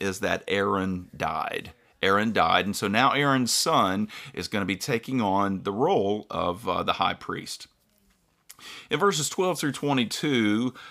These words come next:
uh, we have the, uh, the command, uh, that, uh, the Lord placed upon the Israelites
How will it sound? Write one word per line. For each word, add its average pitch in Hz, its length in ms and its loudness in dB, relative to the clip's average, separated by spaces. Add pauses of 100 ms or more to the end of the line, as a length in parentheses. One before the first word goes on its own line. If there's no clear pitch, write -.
(200)
uh, 90 280 2
we 160 280 -2
have 98 800 2
the, 104 500 0
uh, 85 360 0 (100)
the 104 260 -4
command, 98 800 -4 (180)
uh, 82 460 -2
that, 107 640 0
uh, 107 220 0
the 107 180 0
Lord 139 420 0
placed 165 520 -2
upon 131 420 0
the 120 240 -2
Israelites 101 880 0